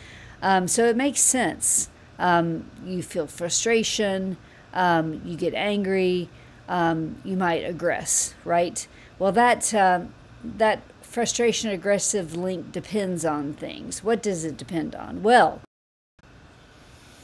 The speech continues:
well, that frustration aggression link depends on, uh, some things. Like, for instance, the size and strength of the person responsible for your frustration.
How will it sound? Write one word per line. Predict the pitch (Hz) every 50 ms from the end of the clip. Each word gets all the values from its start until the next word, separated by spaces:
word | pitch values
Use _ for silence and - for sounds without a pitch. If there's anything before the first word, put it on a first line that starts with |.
| - - - - - - - - - - - - - - - - - - - -
well, | - 220 202
that | 202 240 170 170 -
frustration | - - 226 208 - - - 220 202 190 - - 202 180
aggression | 165 147 170 175 180 170 - - - 180 165 151 147 147
link | 165 170 165 160 151 - 160 -
depends | 170 147 - 143 185 180 170 165 147
on, | 160 143 139 139 139 139 143 151 - - -
uh, | 170 151 139 131 131 135 123 - - - - - -
some | - - - 175 151 143
things. | - - 160 147 131 120 - 135 131 - - - - - - - - - - - - - - - -
Like, | 151 160 156 151 147 139 - - - -
for | - - 165
instance, | 165 170 165 - - - 151 143 - -
the | - 156 165
size | - - - 160 151 156 160 147 143
and | 160 160 147
strength | - - - 220 226 202 - - -
of | 143 120
the | 160 151
person | - - 190 175 - - 185 160
responsible | 151 147 - - - 170 156 147 143 - - 170 151
for | - - - 156
your | 143 139 139
frustration. | 127 - - 156 143 - - 240 254 240 - - 180 147